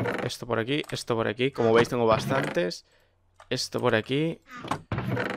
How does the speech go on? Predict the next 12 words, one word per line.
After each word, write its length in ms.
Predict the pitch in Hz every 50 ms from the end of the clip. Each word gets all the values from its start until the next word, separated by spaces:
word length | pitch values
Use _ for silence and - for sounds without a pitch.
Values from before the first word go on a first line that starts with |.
| - -
Esto 280 | - 117 - - - 117
lo 80 | 113
puedo 140 | 110 113 113
dejar 260 | 113 110 - 123 110
por 140 | - 120 117
aquí. 540 | 107 - - 139 151 160 165 165 170 170 - - 233 - - - - - _ _ _ -
Más 360 | 127 117 117 120 120 123 -
libros. 580 | 123 127 127 127 120 120 120 117 117 117 113 - - - - - - - - - -
Sí, 400 | - - - - - - - - - - - -
hay 120 | - 135
que 80 | - 139
poner... 300 | - 139 135 143 147